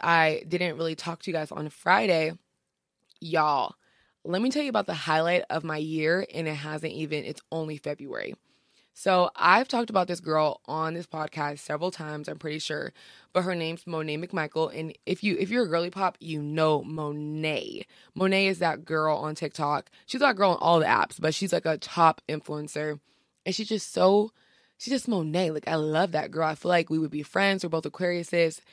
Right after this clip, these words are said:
Her energy, everything about her, I've always just, I love her. I watch all her videos, and she's, like, a famous influencer. So I've always felt that I would meet her because I'm like, "Duh, I'm in the same world." And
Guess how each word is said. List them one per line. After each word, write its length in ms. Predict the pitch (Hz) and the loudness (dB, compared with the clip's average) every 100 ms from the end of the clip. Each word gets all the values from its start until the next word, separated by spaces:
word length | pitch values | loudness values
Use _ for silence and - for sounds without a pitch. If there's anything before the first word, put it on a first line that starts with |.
| _ | _
Her 140 | - 170 | -4 -2
energy, 360 | 185 190 190 | 0 0 0
everything 280 | 156 170 196 | 0 0 0
about 240 | 175 156 160 | 2 2 2
her, 200 | 165 - | -2 -2
I've 140 | 151 | -4
always 260 | 151 156 151 | -2 -2 -2
just, 240 | 156 - - | -6 -8 -2
I 140 | 175 | 0
love 220 | 156 156 | 2 0
her. 240 | 143 82 - _ _ _ _ _ _ _ _ _ | -4 -10 -10 _ _ _ _ _ _ _ _ _
I 80 | 175 | 4
watch 220 | 170 - | 4 4
all 140 | 170 | 2
her 100 | 165 | 2
videos, 420 | 156 - 92 - | -4 -6 -6 -8
and 140 | - 156 | -8 -8
she's, 160 | 160 | -4
like, 180 | - 120 _ | -4 -6 _
a 60 | 156 | -8
famous 320 | 170 151 147 | -4 -4 -6
influencer. 540 | 131 147 143 - - - _ - - - | -12 -10 -12 -10 -12 -12 _ -20 -20 -20
So 560 | - - 202 180 175 - _ _ | -8 4 6 8 6 2 _ _
I've 160 | 202 202 | 6 8
always 340 | 220 277 294 | 6 6 0
felt 320 | - 165 170 | 0 2 2
that 260 | 185 156 151 - _ - | 0 -4 -4 -12 _ 0
I 100 | 160 | 2
would 120 | 151 | 2
meet 140 | 151 | -2
her 200 | 156 160 | -4 -4
because 200 | 165 165 | -4 -6
I'm 120 | 160 156 | -6 -6
like, 260 | 151 147 | -8 -8
"Duh, 320 | 151 160 156 156 | -2 0 0 -2
I'm 160 | 156 160 | -8 -8
in 60 | |
the 80 | 147 | -10
same 280 | - 147 147 | -10 -8 -6
world." 640 | 151 156 185 208 202 202 | -4 2 6 8 8 6
And 280 | - 160 156 | 0 -2 -4